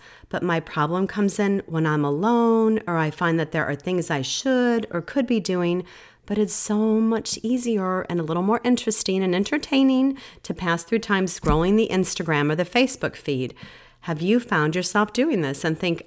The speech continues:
"Uh, it's two minutes, I'm just gonna look for two minutes and see what's going on," and then you realize fifteen or even thirty minutes have passed by?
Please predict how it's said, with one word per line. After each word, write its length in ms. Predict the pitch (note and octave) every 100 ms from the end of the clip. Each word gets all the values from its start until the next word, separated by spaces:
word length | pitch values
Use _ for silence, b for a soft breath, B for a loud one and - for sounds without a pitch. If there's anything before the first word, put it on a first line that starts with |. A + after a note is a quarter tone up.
| -
"Uh, 140 | F#3 -
it's 180 | - -
two 240 | - -
minutes, 340 | C#4+ G3+ A2+ -
I'm 120 | F3+
just 160 | F#3+ -
gonna 160 | F#3+
look 160 | F#3 -
for 140 | E3+
two 200 | D3+ A#3
minutes 300 | G#3+ D3+ -
and 80 | D3
see 140 | -
what's 200 | C#3+ B2+
going 240 | - C#3 C#3
on," 180 | C#3+ -
and 140 | F3+ G#3
then 100 | A3
you 140 | G#3+
realize 560 | A#3 C#4 G#3+ F3+ F3 -
fifteen 420 | - A3+ A#3 A#3 -
or 100 | F#3 -
even 240 | A#3+ C4
thirty 280 | B3 C4 B3
minutes 340 | A3+ B3 C#4 -
have 180 | C3+
passed 340 | - B2+ A#2+ -
by? 300 | C3 B2